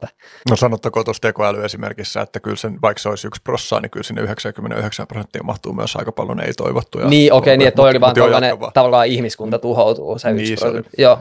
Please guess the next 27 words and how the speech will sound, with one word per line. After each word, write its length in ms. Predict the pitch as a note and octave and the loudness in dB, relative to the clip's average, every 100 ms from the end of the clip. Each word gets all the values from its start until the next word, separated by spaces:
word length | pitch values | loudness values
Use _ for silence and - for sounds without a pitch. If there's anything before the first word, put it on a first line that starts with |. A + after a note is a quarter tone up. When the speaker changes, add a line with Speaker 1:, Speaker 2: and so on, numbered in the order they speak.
| - | 0
Speaker 1:
Mm. 180 | A2 G#2+ | -2 0
Speaker 2:
okei, 240 | A#2+ F2+ - - | 2 0 -2 -6
mä 80 | A#2 | -2
ymmärrän. 340 | G#2+ F2 - - - | -2 -4 -8 -10 -8
Jep. 180 | A#2 A2 - _ _ _ - - _ _ _ - | -6 -6 -8 _ _ _ -20 -20 _ _ _ 2
Mut 160 | E3+ | 4
sit 120 | F3+ F3+ | 6 8
toinen, 340 | G#3+ F#3+ - | 6 6 0
toinen 260 | G3 F#3+ E3+ | 4 6 6
juttu 300 | E3 E3 D#3 | 0 2 6
on, 240 | D3+ D3+ D3 - _ _ - - - - - _ C#3 | 6 4 -2 -14 _ _ -18 -16 -16 -18 -20 _ 0
on 140 | D3 | 4
se, 240 | E3 D#3 | 8 8
että, 360 | C#3+ - C#3 C3+ _ _ _ _ _ _ _ _ _ _ _ _ _ _ _ _ _ _ _ _ - | 8 4 2 2 _ _ _ _ _ _ _ _ _ _ _ _ _ _ _ _ _ _ _ _ 0
että 180 | C3 | 4
ne 80 | C#3+ | 8
ihmiset, 460 | E3 F3 D3+ C3 A#2+ | 8 8 6 4 2
joita 340 | B2 A#2+ B2 - - | 4 6 4 2 -14
nämä 200 | - A#2+ | -6 2
ilmastoskenaariot 1040 | B2+ B2+ A#2+ A#2+ - A#2 A#2 A2+ A2+ G#2+ - _ C3 | 4 4 2 -4 -4 -2 0 -2 0 -2 -4 _ 0
eniten 340 | C3 A#2 A2+ | 0 0 2
koskee 560 | B2 A#2+ - - G2+ G#2 | 2 2 0 -4 -4 0
tai 220 | A#2 A2+ | 0 2
joiden 340 | C3 C#3+ C3+ C3 | 6 6 6 0
elämästä 500 | C#3+ C3+ A#2+ - A#2 | 0 2 0 -4 -8
ne 100 | A#2 | -4
kertoo, 580 | C3 B2 A2+ - F2 | 2 2 2 -2 -4